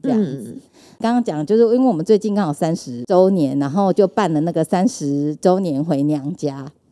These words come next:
Speaker 2: 嗯。
Speaker 1: 其中有一个我们第一对收养人的孩子，
Speaker 2: 嗯。
Speaker 1: 他生了孩子，
Speaker 2: 嗯。
Speaker 1: 所以他们一家就是大大小小就全部都来，连回娘家连老公都带来这样子。
Speaker 2: 嗯。
Speaker 1: 那个小孩其实他出养的时候大概只有两岁左右这样，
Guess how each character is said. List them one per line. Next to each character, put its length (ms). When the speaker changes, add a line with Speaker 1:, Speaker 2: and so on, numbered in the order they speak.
Speaker 2:
嗯。 340
Speaker 1:
其 200
中 180
有 140
一 180
个 420
我 100
们 240
第 100
一 160
对 220
收 140
养 180
人 180
的 80
孩 340
子， 220
Speaker 2:
嗯。 180
Speaker 1:
他 80
生 260
了 100
孩 320
子， 200
Speaker 2:
嗯。 400
Speaker 1:
所 100
以 20
他 120
们 120
一 120
家 320
就 100
是 120
大 180
大 140
小 120
小 160
就 80
全 280
部 100
都 200
来， 280
连 160
回 140
娘 160
家 100
连 200
老 180
公 200
都 120
带 240
来 200
这 80
样 280
子。 120
Speaker 2:
嗯。 60
Speaker 1:
那 140
个 80
小 160
孩 80
其 140
实 40
他 120
出 200
养 140
的 60
时 80
候 60
大 120
概 140
只 100
有 160
两 220
岁 320
左 220
右 300
这 80
样， 120